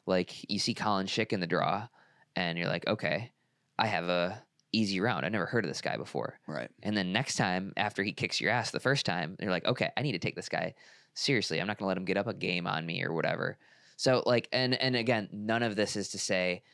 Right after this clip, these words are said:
Speaker 1: that Colin is not a good player, because I think that the things that he is doing is going to lead to a really strong pickleball career if he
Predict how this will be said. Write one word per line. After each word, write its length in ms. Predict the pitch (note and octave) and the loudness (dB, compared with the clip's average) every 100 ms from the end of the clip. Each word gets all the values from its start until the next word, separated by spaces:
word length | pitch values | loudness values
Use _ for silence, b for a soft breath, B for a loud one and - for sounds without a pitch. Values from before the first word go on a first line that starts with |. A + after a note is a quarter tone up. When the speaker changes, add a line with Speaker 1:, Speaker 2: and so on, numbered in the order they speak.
| b | b
Speaker 1:
that 320 | - F#2 E2 - _ _ _ - | 0 0 0 -4 _ _ _ -8
Colin 600 | - G2+ F#2 F2+ F2 F2+ - | -2 2 2 2 -2 -6 -6
is 460 | F2+ F2+ F#2 - - | -4 -4 -4 -4 -6
not 400 | - F#2+ F#2+ G2 - | -12 -8 -6 -6 -8
a 240 | G2 G2+ - - | -8 -8 -10 -10
good 160 | - E2+ | -4 -4
player, 480 | - E2 - - - _ | -2 -2 -2 -8 -14 _
because 340 | - A2+ G#2+ F#2+ - | -4 2 2 2 -2
I 80 | G2+ | -6
think 400 | G2 - A#2 A2+ | -6 -2 -2 -2
that 160 | G#2+ F#2 | -6 -8
the 60 | |
things 260 | - G2+ G#2 | -4 -4 -2
that 80 | - | -4
he 360 | A2+ F#2+ F#2+ b b _ | -2 -2 -2 b b _
is 300 | G#2+ G#2 G#2+ | 0 2 2
doing 420 | G#2+ F#2+ F#2 C3+ E3+ b b b b b _ - | 2 2 4 0 -4 b b b b b _ 0
is 880 | G#2 G2+ F#2+ F#2 F#2 F2+ - - - _ _ _ - _ | 4 6 6 6 4 2 0 -2 -4 _ _ _ -18 _
going 200 | C3+ C#3 | 2 4
to 80 | G#2+ | 4
lead 220 | G2+ F#2 | 2 2
to 100 | F2 | 0
a 40 | F2 | -2
really 420 | F2 G2+ A2+ G2+ | -2 2 4 4
strong 380 | - - F2+ F2+ | 2 2 0 0
pickleball 360 | F#2 F#2 F#2+ | -4 -2 -2
career 360 | - F2+ E2 F2 | 0 2 2 2
if 160 | - - | -2 -4
he 240 | - - | -4 -6